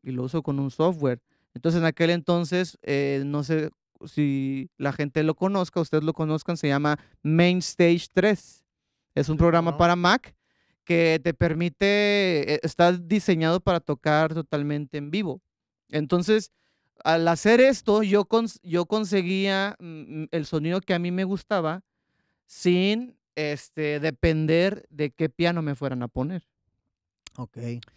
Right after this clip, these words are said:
Speaker 1: Entonces, yo creo que
Speaker 2: Ya fue una necesidad, pues, en tu caso.
Speaker 1: Ajá, yo creo que ya, ya depende de la situación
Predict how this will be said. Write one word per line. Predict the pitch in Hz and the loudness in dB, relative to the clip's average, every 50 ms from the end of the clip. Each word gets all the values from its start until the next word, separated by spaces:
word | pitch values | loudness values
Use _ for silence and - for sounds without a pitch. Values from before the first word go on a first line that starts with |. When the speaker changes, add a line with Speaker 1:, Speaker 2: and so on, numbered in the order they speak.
| _ _ _ _ - | _ _ _ _ -4
Speaker 1:
Entonces, | 147 147 131 185 175 175 160 202 202 196 196 - | -4 -2 2 2 2 2 4 2 2 2 -2 -8
yo | - 170 170 170 190 - | -16 -4 0 0 2 4
creo | 220 220 220 214 | 4 2 2 2
que | - 233 233 226 226 220 220 208 196 165 156 147 117 - | 2 2 2 2 2 2 2 2 2 2 0 0 -2 -4
Speaker 2:
Ya | 202 | -6
fue | 208 240 240 | -6 -8 -8
una | 240 240 | -8 -8
necesidad, | 233 220 175 180 160 - 160 156 190 202 196 - | -8 -8 -10 -12 -16 -18 -10 -4 -4 -4 -4 -6
pues, | - 180 - 156 | -10 -14 -12 -12
en | 143 - | -14 -16
tu | 143 - | -12 -6
caso. | - 139 151 | 0 0 2
Speaker 1:
Ajá, | 156 185 - - - _ _ | 4 2 2 0 -2 _ _
yo | 175 175 208 208 | 0 0 0 2
creo | - 254 262 | 2 0 0
que | - 277 262 | 0 0 2
ya, | 247 247 254 254 - | 4 4 4 4 0
ya | 190 175 202 214 240 | -2 2 4 4 4
depende | 240 185 - 240 240 254 | 4 2 0 0 2 2
de | 247 233 | 2 2
la | 214 - | 2 0
situación | - - 175 - - 160 151 - - 185 190 196 214 233 254 277 | 0 -2 -6 -2 -2 -2 -2 -2 -2 0 0 0 0 -4 -6 -10